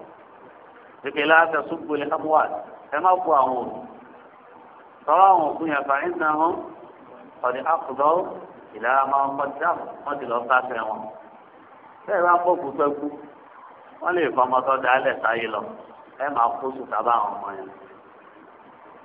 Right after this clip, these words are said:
Sísá kúrò níbi máa jó mu mi ní ní kèfèrí. Kèfèrí ni ẹ.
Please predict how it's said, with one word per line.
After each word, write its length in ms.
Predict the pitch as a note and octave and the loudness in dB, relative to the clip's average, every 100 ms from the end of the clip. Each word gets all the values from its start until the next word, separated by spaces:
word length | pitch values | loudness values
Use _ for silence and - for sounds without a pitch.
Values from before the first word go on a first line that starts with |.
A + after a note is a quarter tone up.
| - | -18
Sísá 340 | - D#3+ E3 E3 E3 E3 E3 E3 - - - - - - - | -14 2 8 8 6 -6 -10 -18 -20 -20 -20 -20 -20 -20 -18
kúrò 260 | - F3 C#3+ | -4 -2 0
níbi 300 | C3+ C3 B2+ | -4 -6 -4
máa 220 | B2 B2+ | 2 2
jó 180 | B2+ B2+ | 2 -4
mu 160 | B2 A#2+ | -6 -8
mi 160 | A2+ A2+ | -10 -10
ní 180 | A#2 C3+ | -10 -10
ní 220 | C3+ C#3+ - - - - - - - - - - - | -8 -10 -10 -12 -14 -16 -20 -20 -20 -20 -20 -20 -20
kèfèrí. 480 | A2+ G#2+ A2+ A2+ A#2 A2+ A2 - - - - - - - | -18 -12 -6 -4 -6 -10 -16 -20 -20 -20 -20 -20 -20 -20
Kèfèrí 460 | - A2+ A#2+ A#2 C3 | -14 -10 -6 -6 -6
ni 140 | B2 | -6
ẹ. 100 | B2 | -6